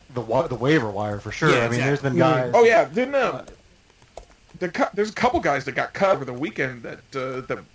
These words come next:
Speaker 3: might work out better than Grimm and Boyer, and are both, and then are younger
Speaker 2: Uh,
Speaker 3: than them.
Speaker 1: Yeah,
Speaker 2: A J
Speaker 1: like,
Speaker 2: Cole?
Speaker 1: Akil Moore's let go by the Braves, and
Speaker 2: Yeah.
Speaker 1: he's got, you know, he's got control issues, but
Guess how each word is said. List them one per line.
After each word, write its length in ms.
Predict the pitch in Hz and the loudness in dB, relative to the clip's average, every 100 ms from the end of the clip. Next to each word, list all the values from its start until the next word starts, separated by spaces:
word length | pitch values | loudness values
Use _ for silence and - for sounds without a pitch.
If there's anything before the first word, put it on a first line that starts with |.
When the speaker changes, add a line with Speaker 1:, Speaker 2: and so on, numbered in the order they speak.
| - | -6
Speaker 3:
might 280 | 139 120 | -2 -2
work 180 | 131 120 | -4 -2
out 180 | 123 - | -2 -2
better 200 | 127 123 | -2 -2
than 140 | 123 | -6
Grimm 240 | 117 127 123 | -2 -2 0
and 120 | 120 | -2
Boyer, 240 | 127 123 127 | 0 2 0
and 100 | 123 | 0
are 20 | |
both, 380 | 127 127 - - | 0 0 -2 -4
and 140 | 127 | -2
then 80 | 120 | -2
are 220 | 107 110 | -2 -4
younger 220 | 139 131 127 | 0 0 0
Speaker 2:
Uh, 20 | |
Speaker 3:
than 60 | 113 | -2
them. 120 | 110 | 0
Speaker 1:
Yeah, 240 | 240 135 - | 2 2 2
Speaker 2:
A 40 | |
J 120 | 165 | -2
Speaker 1:
like, 160 | 170 170 | 0 0
Speaker 2:
Cole? 80 | 160 | 0
Speaker 1:
Akil 320 | 170 214 202 | 4 4 6
Moore's 300 | 165 175 165 | 2 -2 -2
let 120 | 180 | 0
go 140 | 175 | 0
by 100 | 175 | 2
the 100 | 160 | 2
Braves, 580 | 135 143 147 151 151 139 | 2 2 4 4 2 0
and 100 | 151 | -2
Speaker 2:
Yeah. 60 | 135 | -2
Speaker 1:
he's 140 | 143 | 0
got, 360 | 156 139 131 - | 2 4 2 0
you 120 | 165 | -2
know, 60 | 127 | -2
he's 100 | 143 | -2
got 200 | 143 127 | -4 -4
control 320 | 120 175 180 | 0 2 4
issues, 340 | 170 170 165 147 | 4 2 -2 0
but 280 | 135 117 | 0 0